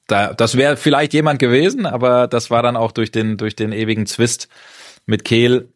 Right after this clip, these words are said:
ähm, äh, beidseitiger Natur dann natürlich nicht mehr möglich. Und er ist dann auch wahrscheinlich zu viel in die Brüche gegangen. Aber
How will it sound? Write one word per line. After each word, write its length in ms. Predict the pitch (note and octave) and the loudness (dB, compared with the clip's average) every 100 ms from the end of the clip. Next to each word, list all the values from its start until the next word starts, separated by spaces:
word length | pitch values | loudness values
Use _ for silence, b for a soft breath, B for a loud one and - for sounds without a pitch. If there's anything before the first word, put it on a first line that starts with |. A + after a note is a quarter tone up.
| _ - | _ -6
ähm, 360 | A2 G#2+ - | -2 -2 -6
äh, 160 | G#2+ D#2 | -10 -8
beidseitiger 760 | - G#2 A2 A2 G#2+ G#2 G#2 - | -2 -2 0 0 2 0 -2 -2
Natur 460 | G#2 G2 A2+ A2 | -2 -2 0 2
dann 340 | G#2+ G#2 G2+ F2+ | 2 0 -4 -4
natürlich 360 | F#2+ - G#2 G#2+ | -4 -2 -2 -2
nicht 140 | G#2 | -2
mehr 100 | G2+ | 0
möglich. 380 | F#2+ G2 G#2+ F#2+ | 0 0 -2 -2
Und 60 | |
er 40 | F#2+ | -4
ist 140 | F#2+ | -2
dann 80 | G2+ | -4
auch 240 | G2 - - _ A#2 | -6 -10 -20 _ -10
wahrscheinlich 400 | G#2 G#2 G2+ - | -4 0 0 0
zu 120 | A2 | -2
viel 180 | - G#2 | 0 2
in 80 | |
die 60 | G2+ | 2
Brüche 300 | F#2 G2+ A2 | 0 0 0
gegangen. 380 | F#2 F#2+ F#2+ F#2+ | 0 -2 -4 -4
Aber 300 | G2 G2 | 0 0